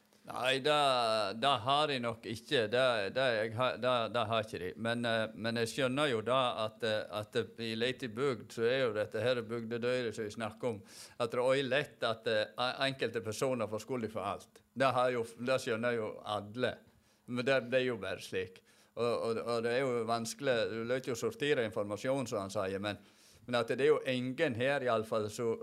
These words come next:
som har, av, av de i bygda som har,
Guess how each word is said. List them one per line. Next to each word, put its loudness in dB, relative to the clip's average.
som -2
har, 2
av, -2
av 0
de 4
i -4
bygda -2
som -4
har, 0